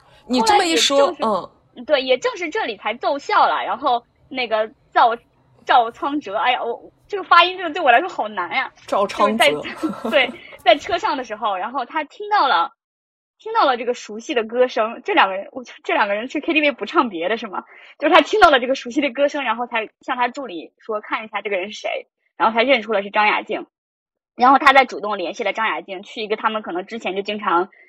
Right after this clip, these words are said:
Speaker 2: 约会的地方，然后，然后张雅静才说：“我怎么才能联系上一个已经完全把我封锁掉的人？”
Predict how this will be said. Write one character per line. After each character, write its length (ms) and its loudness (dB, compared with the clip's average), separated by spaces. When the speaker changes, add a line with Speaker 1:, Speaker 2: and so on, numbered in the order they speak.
Speaker 2:
约 160 8
会 180 4
的 80 4
地 160 -8
方， 260 -6
然 220 0
后， 340 6
然 160 -2
后 160 2
张 160 0
雅 140 2
静 220 -8
才 200 -14
说 400 -4
：“我 200 2
怎 160 -4
么 180 -6
才 180 -10
能 180 -6
联 180 -4
系 160 -4
上 260 -2
一 60 -18
个 180 0
已 100 -6
经 160 -6
完 180 0
全 120 -10
把 140 4
我 120 4
封 220 -6
锁 160 -6
掉 180 -2
的 60 -16
人？” 60 -20